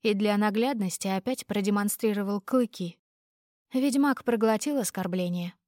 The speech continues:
попытался смерить взглядом, но вышло откровенно хреновенько.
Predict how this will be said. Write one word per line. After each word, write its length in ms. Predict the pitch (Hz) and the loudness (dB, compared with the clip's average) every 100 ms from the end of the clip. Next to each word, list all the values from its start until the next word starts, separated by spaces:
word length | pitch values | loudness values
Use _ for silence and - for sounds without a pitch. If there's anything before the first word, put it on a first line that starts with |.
| _ | _
попытался 600 | 220 214 214 202 196 208 | -2 0 0 0 0 -2
смерить 440 | - 214 208 196 202 | 0 2 2 0 -2
взглядом, 640 | 202 202 214 254 202 180 | -2 0 0 0 0 0
но 160 | 196 190 | 0 2
вышло 360 | 220 - 214 | 0 0 -2
откровенно 560 | 202 - 214 208 202 202 | -2 0 0 2 0 0
хреновенько. 760 | - 285 226 175 175 - 175 | 0 2 2 0 -2 -4 -8